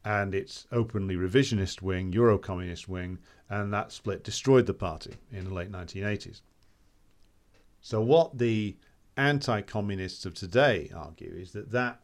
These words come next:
approach is still being used by these various different kinds of leftists that are floating around out there who are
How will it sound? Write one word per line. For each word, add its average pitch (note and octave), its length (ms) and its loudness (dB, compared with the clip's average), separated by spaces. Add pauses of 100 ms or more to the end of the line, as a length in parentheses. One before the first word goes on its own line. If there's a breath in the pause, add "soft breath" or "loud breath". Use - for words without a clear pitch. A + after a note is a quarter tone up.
approach - 480 -4
is G#2 100 -8
still G2 240 -6
being F#2 380 -4
used G2 380 -2
by F#2+ 200 -2
these F#2 460 -8 (800)
various B2+ 540 8
different A2 440 -2
kinds G2+ 320 -2
of G2 120 -2
leftists A#2+ 640 2
that F2+ 120 -6
are F2+ 60 -10
floating F#2+ 400 -4
around F#2+ 340 -2
out E2 200 -10
there D2 260 -10
who F#2+ 120 -8
are D#2 140 -8